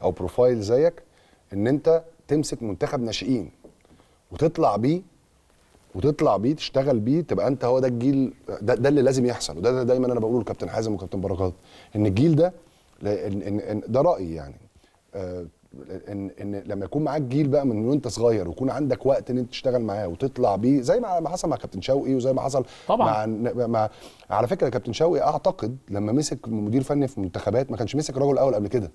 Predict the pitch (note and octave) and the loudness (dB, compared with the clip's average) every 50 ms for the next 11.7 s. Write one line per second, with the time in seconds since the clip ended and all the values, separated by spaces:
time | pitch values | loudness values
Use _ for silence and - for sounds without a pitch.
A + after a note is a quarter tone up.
0 | _ _ _ _ - - C3+ D3+ F#3+ - D3+ C#3+ D3 C#3+ C3+ D3 - C#3+ C3 - | _ _ _ _ -10 -4 -2 0 0 0 -2 -2 -2 -2 -2 -4 -6 -6 -6 -2
1 | F#3 G3 G#3 F#3 - F3 E3+ E3 F#3 G#3 G#3 - - D#3 D#3 D3 E3 F3 F#3 F3+ | 0 0 0 0 -2 -2 -2 -2 -2 -2 -4 -4 -4 -2 0 2 2 0 0 0
2 | E3 D3+ D3+ C3+ D3+ F3 E3 - F#3 F#3 F3 - C3+ - F3+ F#3 G3+ F#3+ - - | -2 -2 -2 -2 -2 -4 -4 -4 -6 -6 -6 -8 -8 -6 -4 -4 -4 -4 -6 -12
3 | - - _ _ - C3+ C#3+ D3 C#3+ D3 F#3 F3+ E3+ D#3 C#3+ C#3+ C#3+ E3+ F3 - | -20 -20 _ _ -8 -6 -4 -2 2 2 2 2 0 0 -2 0 0 0 0 0
4 | E3+ D#3 D3 C#3 C3+ C3+ C3 F3+ G3+ F#3+ E3 - D#3 D3 C#3+ D3 D#3 - F#3+ G#3 | -2 -4 -4 -4 -4 -4 -4 -4 -4 -4 -4 -4 -4 -4 -2 -2 0 0 0 0
5 | G3 E3 E3+ F3+ D#3+ - - - C3 D3+ D3 C#3 - B2+ A2+ - - _ _ _ | 0 -2 -4 -6 -8 -12 -16 -14 -10 -10 -10 -10 -10 -12 -14 -14 -14 _ _ _
6 | - C3+ F#3 - G3+ G3+ G3+ D3 C#3+ E3 E3 D3 C#3+ C#3+ D3+ C3+ D3 D#3 D#3+ D#3 | 0 2 2 2 0 -4 -4 0 2 4 4 4 2 0 -2 0 2 2 2 4
7 | C#3+ - C3+ C#3+ C3 C3+ C#3 E3 F#3+ - C#3 B2+ - D3 C3+ C3 C3+ B2+ - F3+ | 2 2 2 2 4 4 4 4 4 2 0 -4 -4 -6 -6 -4 -4 -4 -2 -2
8 | E3 E3 D3+ C#3+ C3+ C3 - - - D#3 - D#3+ D#3 D#3 D3+ D#3 - G2+ A2 C3+ | -2 -2 -2 -4 -6 -6 -6 -8 -8 -6 -6 -6 -6 -4 -2 -2 0 2 2 0
9 | A2+ - B2+ C3+ C#3 C#3 - - F#3 A3 - F#2 F#2 F#2 E2+ D#2+ - G2+ D3+ E3+ | 0 0 0 0 0 0 -2 -4 -6 -6 -6 -6 -8 -10 -12 -10 -4 0 0 2
10 | E3+ D#3 C#3+ F#3+ F3+ F#3+ D#3+ - F3 E3 E3+ D3+ C#3 C3 C#3 C#3 D#3+ - F#3+ F#3 | 2 0 0 0 0 0 2 2 2 2 4 4 2 2 0 0 0 2 2 2
11 | D#3+ D3+ - - E3 F#3+ G#3+ A3+ - F3+ E3 F#3 G#3 G#3+ | 0 0 0 2 2 2 2 0 0 0 0 0 0 0